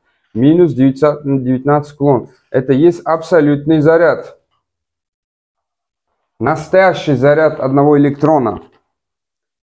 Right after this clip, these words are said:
Понятно? Абсолютный заряд и относительный заряд.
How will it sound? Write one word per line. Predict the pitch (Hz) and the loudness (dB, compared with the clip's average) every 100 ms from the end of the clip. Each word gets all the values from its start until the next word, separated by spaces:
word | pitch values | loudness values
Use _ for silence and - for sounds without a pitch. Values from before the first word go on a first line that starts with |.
| _ _ _ _ | _ _ _ _
Понятно? | 135 208 240 127 104 - | -2 -2 -2 -2 -4 -10
Абсолютный | - 110 - 127 156 160 160 | -12 -8 -2 2 2 0 -2
заряд | 165 165 170 | 0 -2 -2
и | |
относительный | 135 131 131 113 - - 60 | -4 -4 -8 -10 -18 -16 -16
заряд. | - 64 | -16 -20